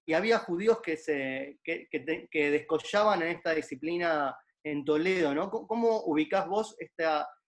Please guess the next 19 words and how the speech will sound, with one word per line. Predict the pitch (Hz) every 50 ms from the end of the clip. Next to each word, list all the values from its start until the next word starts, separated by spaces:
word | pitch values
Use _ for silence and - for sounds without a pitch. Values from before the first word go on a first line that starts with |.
| _ _ -
este | 185 - 190 190
vínculo | 202 220 233 240 233 226 233 233 226 226 220 220 - -
entre | 156 147 143 - 151 147 143 143
la | 139 135 147 151
ciencia | - - - 208 214 220 226 226 - - 220 220 214 214 208 - - _ _ _
y | 160
otras | 175 175 190 185
disciplinas | 180 170 - 151 139 160 180 196 196
que | 175 180 - -
hoy | - 175 180
consideraríamos | 180 180 175 156 - - 143 143 147 147 160 170 165 160 151
no | 156 165 170
científicas | - - 165 151 151 - _ - 196 196 - - 202 - 214 208 220 214 - - _ _ _ _
como | - 147 151 156 147 -
parte | 175 175 185 175 - 185 165
de | 156 165
este | 170 - - 175 165 165
ambiente | - 160 147 156 156 165 175 175 180 170 170 160
toledano? | 131 151 139 135 135 135 131 127 120 117 117 120 120 120